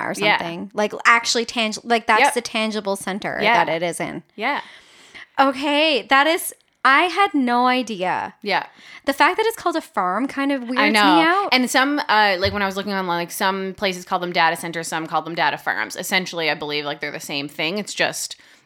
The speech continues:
Speaker 2: im-
Speaker 1: Yeah.
Speaker 2: it's just, like, all of these, all of this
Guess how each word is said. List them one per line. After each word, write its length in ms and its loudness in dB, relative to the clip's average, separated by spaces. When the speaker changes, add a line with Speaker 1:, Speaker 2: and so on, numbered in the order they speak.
Speaker 2:
im- 120 4
Speaker 1:
Yeah. 140 -4
Speaker 2:
it's 160 -2
just, 240 0
like, 300 0
all 240 4
of 100 -6
these, 400 -8
all 220 2
of 100 -8
this 360 -8